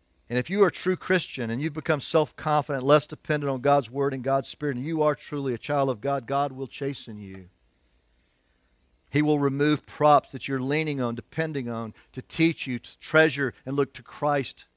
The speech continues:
only. And so if you're,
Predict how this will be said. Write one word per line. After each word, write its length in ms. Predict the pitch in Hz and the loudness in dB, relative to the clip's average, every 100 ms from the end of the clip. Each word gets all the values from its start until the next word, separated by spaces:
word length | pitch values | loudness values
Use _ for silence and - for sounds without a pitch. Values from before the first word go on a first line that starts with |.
| _ | _
only. 540 | 117 127 127 107 98 95 _ _ _ _ _ _ _ _ _ _ _ _ _ _ _ _ _ _ - _ _ _ _ | -10 -8 -8 -8 -10 -14 _ _ _ _ _ _ _ _ _ _ _ _ _ _ _ _ _ _ -20 _ _ _ _
And 80 | 139 | 2
so 120 | 208 | 4
if 120 | 175 | 4
you're, 280 | 196 190 180 | 6 6 6